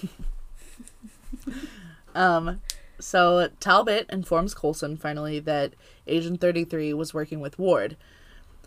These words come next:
Coulson asks how Carla is holding up, and Talbot says he's gonna be up to his ears in edible arrangements for a while to try and keep his <laughs> marriage intact.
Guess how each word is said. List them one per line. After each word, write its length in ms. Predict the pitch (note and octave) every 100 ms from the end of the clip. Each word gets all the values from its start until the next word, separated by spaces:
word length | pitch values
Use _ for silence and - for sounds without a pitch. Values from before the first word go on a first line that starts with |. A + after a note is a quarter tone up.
| _ _ -
Coulson 360 | G#3 C4 G#3
asks 480 | - D3+ E3+ - -
how 220 | - E3+ E3+
Carla 400 | - F#3 B3+ F#3+
is 160 | -
holding 320 | - C#3+ C#3+ A2+
up, 200 | G2+ -
and 380 | D3 C#3+ D3 D3
Talbot 340 | - D#3+ F3 -
says 380 | - E3 E3 E3+
he's 240 | G#3 B3+
gonna 180 | A#3+ F#3
be 300 | E3+ E3 D#3+
up 180 | A3 A#3
to 180 | - A#3+
his 240 | A#3+ A3 -
ears 340 | G3 F3+ F3+
in 200 | - E3 -
edible 340 | F3 F#3 F#3+
arrangements 640 | F3 D#3 D#3 D3 D3 B2
for 160 | - D#3
a 80 | D3+
while 340 | C#3+ C#3+ C#3
to 120 | - D#3+
try 200 | E3+ D3+
and 120 | E3+
keep 240 | - D#3+
his 300 | F3+ E3 -
<laughs> 0 |
marriage 460 | G#3+ G#3 E3+ E3 E3+
intact. 760 | F3 D#3+ D#3 - D#3 - -